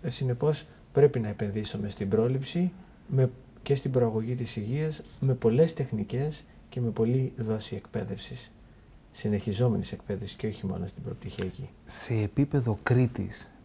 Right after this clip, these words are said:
Speaker 2: τι παρατηρείτε;
Speaker 1: Κοιτάτε, ε,
Speaker 2: Και παίρνω ως παράγοντες το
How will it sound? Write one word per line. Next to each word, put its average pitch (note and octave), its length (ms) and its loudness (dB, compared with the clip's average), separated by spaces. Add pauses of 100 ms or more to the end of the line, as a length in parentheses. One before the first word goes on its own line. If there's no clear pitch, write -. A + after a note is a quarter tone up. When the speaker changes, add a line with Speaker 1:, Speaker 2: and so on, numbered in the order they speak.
Speaker 2:
τι C#3 120 2
παρατηρείτε; F#2 880 -2 (1120)
Speaker 1:
Κοιτάτε, D3 480 4
ε, B2 420 6
Speaker 2:
Και A#2+ 120 2
παίρνω C#3 460 6
ως C#3+ 180 0
παράγοντες C#3 680 4
το F#2 140 -2